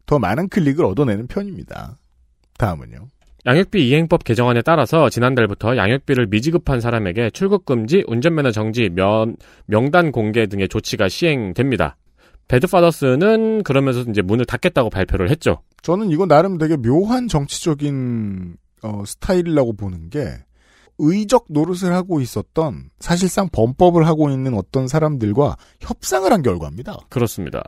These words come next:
Speaker 1: 예. 그래서 바톤 터치를 했죠. 의적들과 국가가.
Speaker 2: 의적이긴 한데 또 웃긴 거는 배드파더스 같은 경우는 또 무죄 판결을 받았죠.
Speaker 1: 그렇습니다.
Speaker 2: 네.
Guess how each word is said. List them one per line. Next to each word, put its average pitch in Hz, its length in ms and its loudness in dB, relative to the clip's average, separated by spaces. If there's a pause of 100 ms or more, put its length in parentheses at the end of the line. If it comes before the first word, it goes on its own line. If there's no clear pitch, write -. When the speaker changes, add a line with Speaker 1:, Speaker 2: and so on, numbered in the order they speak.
Speaker 1:
예. 85 300 2 (320)
그래서 185 260 2
바톤 - 460 -4
터치를 160 460 -2
했죠. 175 300 -2
의적들과 139 540 0
국가가. 85 600 -6 (580)
Speaker 2:
의적이긴 233 460 4
한데 247 220 0
또 226 180 0
웃긴 208 260 -2
거는 202 240 2
배드파더스 196 500 -2
같은 175 300 -4
경우는 165 280 0
또 185 80 -6
무죄 131 220 -2
판결을 247 380 0
받았죠. 117 380 -2 (240)
Speaker 1:
그렇습니다. 113 720 -8
Speaker 2:
네. 90 320 -4